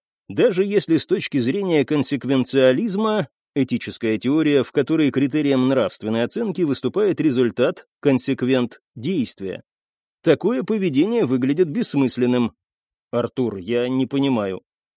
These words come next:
Проще говоря, ты знаешь, что твои действия бесполезны, но ты все равно их совершаешь. Зачем? На всякий случай?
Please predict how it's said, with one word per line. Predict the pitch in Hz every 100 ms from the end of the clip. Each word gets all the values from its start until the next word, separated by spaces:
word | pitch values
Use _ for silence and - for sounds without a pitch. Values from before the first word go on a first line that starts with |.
| _ _ _ _
Проще | - 147 165 - 135
говоря, | 127 131 135 170 156 107 - _
ты | 156
знаешь, | 131 185 233 170
что | - 143
твои | 135 147
действия | 135 208 190 - 143
бесполезны, | 123 127 - 135 175 220 107 113
но | 120 131
ты | 143
все | - 131
равно | 127 113 113
их | 113 110
совершаешь. | 127 135 147 220 214 - - _ _ _ _ _
Зачем? | 98 101 135 - 120 95 _ _ _ -
На | 117 127
всякий | 139 123 131
случай? | - 262 - 110